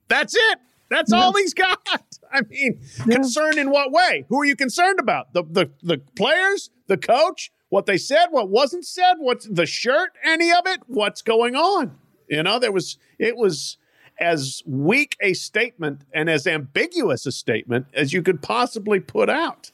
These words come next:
Speaker 1: I mean, what, what, you know, and this is the guy who's the A D. So no wonder Mike Gundy has been, you know, riding the range in the manner that he has for fifteen years now. Uh, it's,
Speaker 2: Yeah.
Speaker 1: it's pretty amazing.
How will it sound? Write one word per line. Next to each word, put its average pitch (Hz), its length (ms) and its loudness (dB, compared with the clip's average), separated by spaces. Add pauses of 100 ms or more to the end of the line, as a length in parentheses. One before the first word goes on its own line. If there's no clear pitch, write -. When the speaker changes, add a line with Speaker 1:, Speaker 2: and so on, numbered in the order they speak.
(220)
Speaker 1:
I - 60 -4
mean, 143 160 -2
what, 190 280 -2
what, 208 280 -2 (580)
you 165 140 -2
know, 123 160 -2
and 139 260 -4
this 220 200 0
is 269 100 -8
the 254 100 -2
guy 220 240 -2
who's 226 160 -4
the 208 140 -6
A 220 160 0
D. 294 160 -4
So 165 160 -2
no 185 160 0
wonder 226 340 0
Mike 170 300 -4
Gundy 147 340 -4
has 180 140 -2
been, 160 480 -2 (560)
you 143 80 0
know, 160 280 -4 (180)
riding 180 420 -2
the 175 100 -6
range 190 420 -2
in 185 100 0
the 175 60 -2
manner 202 320 0
that 202 160 0
he 214 120 2
has 214 420 -4
for 156 280 -2
fifteen 214 600 -4
years 262 440 0
now. 120 180 -4 (340)
Uh, 117 140 0
it's, 147 320 0
Speaker 2:
Yeah. 131 80 2
Speaker 1:
it's 120 140 -4
pretty 214 260 -2
amazing. 175 540 -4